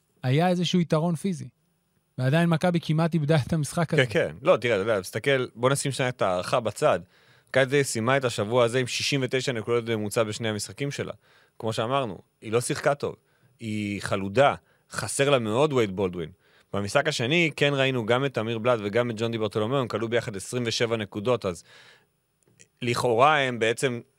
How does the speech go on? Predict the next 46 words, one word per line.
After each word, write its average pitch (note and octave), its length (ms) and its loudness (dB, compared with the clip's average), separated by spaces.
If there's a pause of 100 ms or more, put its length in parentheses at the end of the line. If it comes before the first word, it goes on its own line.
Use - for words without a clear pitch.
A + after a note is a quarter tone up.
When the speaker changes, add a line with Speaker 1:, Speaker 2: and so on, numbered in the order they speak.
(120)
Speaker 2:
מילאו B2+ 480 2
את D3+ 180 -2
החסר A2 800 4 (240)
Speaker 1:
כן. A#2 140 -4 (220)
Speaker 2:
בנקודות A2+ 580 0
הללו. G2+ 300 0 (920)
ו-, G#2+ 180 -2 (280)
וכאילו, B2 240 -4
מה D3 180 4
שמשלים F3 440 0
את F3 80 -4
כל D#3 140 2
השבוע D#3 320 2
הזה C#3 120 0
זה A2 160 -2
לורנזו. G#2 440 -2 (420)
שלורנזו E3 520 0
בראון, F#3+ 340 4 (400)
זה, A2 320 2 (220)
זה A2 200 -10
הזיה, G#2 340 2
הוא A#2 140 4
הרי G2+ 140 0
שבר A#2 380 -2
את A#2 80 -4
שיא D3 140 2
הסיטים B2+ 440 -6
של G2+ 160 -10
שחקן G2 320 -4
מכבי A2+ 320 -2
ביורוליג. G2 400 -2
Speaker 1:
גם D3 120 0
שלו, F3 320 2
גם A#2+ 120 -4
שיא D3+ 160 -2
הקריירה D3 260 0
שלו. C3+ 300 -2
Speaker 2:
והוא A#2 180 -6
סיים D#3+ 340 2
את F3+ 120 0
השבוע C3 540 2
הזה C3 160 2
עם A2 240 0
שתים - 400 0
עשרה E3+ 220 2
נקודות C#3 260 0